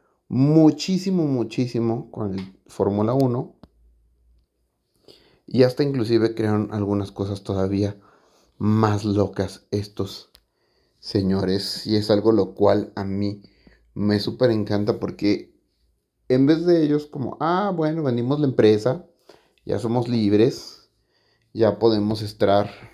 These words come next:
más holgados", pues no, la empresa se llama H W. Y esta empresa se dedica específicamente, como les decía, a crear estos vehículos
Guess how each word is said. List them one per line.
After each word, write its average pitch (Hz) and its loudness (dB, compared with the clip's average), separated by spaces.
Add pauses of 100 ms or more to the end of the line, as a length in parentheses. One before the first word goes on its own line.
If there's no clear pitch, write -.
más 98 -8 (520)
holgados", 165 2
pues 208 -2
no, 349 0
la 202 -6
empresa 214 -4
se 180 -2
llama 147 -2 (1300)
H 117 -2
W. 135 2 (840)
Y 185 -2
esta 180 0
empresa 156 0
se - -8
dedica 131 -2
específicamente, 123 -6
como 135 -4
les 117 -4
decía, 107 -2
a 107 -8
crear 107 -2
estos 110 -4
vehículos 98 -4